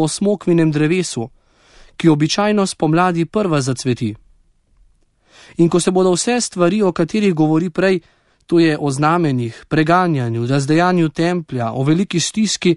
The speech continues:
začele dogajati in pojavljati, takrat se je približal čas trajnega Božjega kraljestva.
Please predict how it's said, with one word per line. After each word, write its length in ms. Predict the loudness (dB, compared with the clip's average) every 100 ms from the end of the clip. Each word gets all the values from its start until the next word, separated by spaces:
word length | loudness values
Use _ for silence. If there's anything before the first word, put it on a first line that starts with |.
| -4 _ _ _ _ -4
začele 420 | 0 0 0 0
dogajati 680 | 0 0 0 0 -2 -2 -4 -6 _
in 160 | 0 2
pojavljati, 720 | 2 2 2 2 0 -2 -6 -6 _ _ _ _ _ _
takrat 400 | -6 0 0 0
se 140 | 2
je 80 | 0
približal 500 | 2 0 0 2 0
čas 300 | 0 -2 -2
trajnega 480 | 0 2 2 0 -2
Božjega 460 | -2 -2 -2 -2 -2
kraljestva. 640 | -2 0 -2 -4 -10 -12